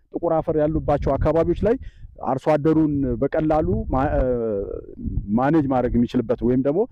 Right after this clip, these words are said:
በቀላሉ መ-፣ ውሃ ማንጣፈፍ የሚችልባቸውን መሳሪያዎች፣ እ፣ እያዘጋጁ ነው። የአጋጣሚ ሆነው ከመልካሳ ግብርና ምርምር ማዕከል፣ እ፣ ወረይሉ፣ ለገሄዳና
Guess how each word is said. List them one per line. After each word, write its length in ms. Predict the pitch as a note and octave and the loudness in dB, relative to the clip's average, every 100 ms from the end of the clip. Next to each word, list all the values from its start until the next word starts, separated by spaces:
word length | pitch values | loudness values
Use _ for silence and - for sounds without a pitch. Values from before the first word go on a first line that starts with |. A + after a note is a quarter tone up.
| - - | -8 -4
በቀላሉ 440 | - E3 D#3 E3 G3+ | -2 0 0 0 -2
መ-፣ 180 | D3 C3 | 0 0
ውሃ 160 | C#3+ D3 | 0 0
ማንጣፈፍ 400 | C#3 D3+ C#3+ D3+ | -2 -2 -2 0
የሚችልባቸውን 760 | C#3 D#3+ F#3 E3 F3 - F3 | 0 0 0 0 0 2 0
መሳሪያዎች፣ 440 | D#3 - F3 A#3 - _ _ _ - | 0 0 2 0 -2 _ _ _ -6
እ፣ 160 | G#2+ A2 | -4 0
እያዘጋጁ 540 | C#3+ E3 D3 C#3 B2+ A2+ | 2 2 2 0 2 0
ነው። 100 | F2 - _ - - | -2 -8 _ -20 -6
የአጋጣሚ 460 | A2+ A#2+ B2 B2 A#2+ | -4 -2 -2 0 0
ሆነው 200 | A#2 D3 | 0 0
ከመልካሳ 480 | C3 B2 C3 C#3 C3 | 0 0 0 -2 -2
ግብርና 320 | A#2+ A#2+ C3 C3+ | -2 0 0 0
ምርምር 320 | C#3 C#3+ D3+ | 0 -2 0
ማዕከል፣ 340 | D#3+ E3+ G#3+ C4 _ _ _ | -2 -2 -2 -4 _ _ _
እ፣ 180 | G#2 G#2+ A2 | 0 2 4
ወረይሉ፣ 460 | C3+ C#3+ D#3+ E3 F3+ D#3 | 2 4 4 4 4 4
ለገሄዳና 720 | C#3 C3 C3+ C#3 C#3+ D3+ | 2 2 0 0 0 0